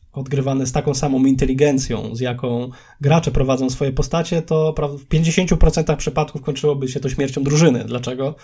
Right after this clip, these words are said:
No jeżeli mamy do czynienia z równorzędnym przeciwnikiem, który używa całego swojego intelektu, żeby nas pokonać, to prawdopodobnie skończymy w pierwszej karczmie z brzegu zatruci-, z zatrutym piwem i po prostu nie dostrz-, nie doczekamy rana. Po prostu zatruci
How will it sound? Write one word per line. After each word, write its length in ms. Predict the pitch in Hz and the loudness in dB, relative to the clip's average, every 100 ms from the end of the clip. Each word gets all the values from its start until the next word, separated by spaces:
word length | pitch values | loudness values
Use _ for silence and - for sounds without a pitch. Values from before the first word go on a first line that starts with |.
| - - - | -20 -20 -8
No 80 | 139 | -4
jeżeli 300 | 135 135 131 | -2 0 0
mamy 360 | 135 135 131 | 2 0 0
do 120 | 135 131 | -4 -4
czynienia 340 | 143 139 127 | -2 0 0
z 40 | |
równorzędnym 720 | 135 139 143 135 127 139 135 127 | 0 0 -2 -2 -4 -2 -2 -2
przeciwnikiem, 580 | 123 135 139 131 113 | -4 -4 -4 -2 -4
który 220 | 113 131 131 | -6 -8 -6
używa 380 | 123 123 120 | -6 -4 -4
całego 360 | 120 135 139 127 | 0 2 4 2
swojego 320 | - 143 135 | -2 -2 0
intelektu, 480 | 131 131 135 131 135 | -2 0 0 -2 -4
żeby 200 | 123 120 | -4 -2
nas 320 | 120 117 - - - - - - | -2 -4 -8 -18 -20 -20 -8 2
pokonać, 520 | 151 139 131 135 - | 2 4 0 -2 -4
to 120 | 127 | -4
prawdopodobnie 600 | 123 123 127 139 123 127 | -4 -4 0 2 2 0
skończymy 440 | 120 123 139 123 123 | 0 -2 0 0 -2
w 80 | |
pierwszej 400 | - 135 - 131 | -2 -4 -2 -6
karczmie 400 | 127 131 127 135 | -2 -2 -2 -4
z 40 | 123 | -2
brzegu 520 | 120 127 139 135 135 131 143 | -2 0 -2 -4 -4 -8 -4
zatruci-, 440 | 139 127 147 123 135 | -2 2 2 2 -2
z 40 | |
zatrutym 460 | 131 127 139 139 131 | -2 0 0 0 2
piwem 440 | 135 135 143 151 147 - - - - - - | 2 2 0 -4 -10 -20 -20 -20 -20 -20 -12
i 240 | 139 139 139 | -6 -4 0
po 100 | 143 | 4
prostu 280 | 135 - | 4 4
nie 180 | 139 139 | 0 0
dostrz-, 360 | 139 135 - 147 | 0 -2 -4 -2
nie 80 | 147 | 0
doczekamy 440 | 151 - 139 147 | 0 2 2 4
rana. 320 | 151 123 120 - - - - - | 2 2 -4 -10 -16 -14 -16 -14
Po 120 | - 120 | -12 -10
prostu 200 | 120 120 | -8 -6
zatruci 500 | 120 139 120 113 | -6 -6 -8 -10